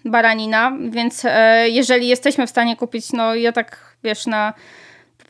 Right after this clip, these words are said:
prostu tak p-, prosto poleciałam. E, myślę, że na Kleparzu jesteśmy w stanie ogarnąć, e, mieloną jagnięcinę i mieloną, e,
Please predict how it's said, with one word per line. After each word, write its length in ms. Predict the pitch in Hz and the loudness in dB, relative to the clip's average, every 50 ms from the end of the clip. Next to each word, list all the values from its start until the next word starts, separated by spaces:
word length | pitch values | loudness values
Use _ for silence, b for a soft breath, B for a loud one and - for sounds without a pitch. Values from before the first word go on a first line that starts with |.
| - | -2
prostu 340 | 240 233 233 - - - 240 | 0 0 0 -2 -4 -4 -4
tak 400 | 233 - 247 226 233 - - - _ | -2 0 0 0 -2 -4 -12 -16 _
p-, 100 | - - 226 233 - - | -12 -12 -12 -12 -14 -8
prosto 500 | - - 294 330 330 330 - - - 240 | -2 2 2 2 2 0 -4 -4 -2 -2
poleciałam. 840 | 214 - 226 214 214 214 - - 214 202 202 214 220 240 247 247 247 233 - - | 0 0 0 0 0 0 0 0 2 2 4 4 2 2 2 0 0 -2 -2 -2
E, 1300 | - 214 220 220 220 220 220 220 226 220 226 226 226 226 226 226 226 226 226 226 226 226 226 226 226 220 208 - - - _ _ _ _ | 0 0 2 4 4 4 4 4 4 2 2 4 4 4 4 4 4 4 4 4 4 4 2 2 0 -2 -6 -10 -16 -20 _ _ _ _
myślę, 260 | - 254 277 - 339 311 | -8 -6 -4 -2 -2 0
że 100 | 294 294 | 2 2
na 120 | 285 285 | 2 2
Kleparzu 480 | 294 - 277 262 - 294 277 277 269 277 | 2 0 -2 0 2 2 2 2 2 2
jesteśmy 400 | 269 269 269 - 247 247 233 214 | 0 0 -2 -4 -6 -6 -6 -6
w 40 | |
stanie 260 | - - 214 208 214 214 | -4 -4 -2 -2 -2 0
ogarnąć, 480 | 214 220 208 214 214 208 208 - - | 0 0 -2 -2 -2 -6 -6 -6 -4
e, 420 | 220 208 208 208 208 208 208 208 202 202 220 226 214 - | -2 0 2 2 2 0 0 -2 -6 -10 -14 -16 -14 -12
mieloną 480 | - 214 220 220 220 220 220 220 220 220 | -8 -6 -2 0 0 2 2 0 0 -2
jagnięcinę 640 | 220 220 220 220 214 220 214 - 226 214 214 214 | -2 -4 -4 -4 -6 -8 -8 -8 -4 -4 -4 -2
i 60 | 214 | -2
mieloną, 640 | 214 214 220 214 214 214 214 214 214 214 214 214 208 - | -4 -4 -2 -2 -2 -2 0 0 0 0 -2 -2 -4 -4
e, 520 | - 208 208 208 208 214 208 208 208 214 | -4 -2 -2 -2 0 0 -2 -2 -4 -6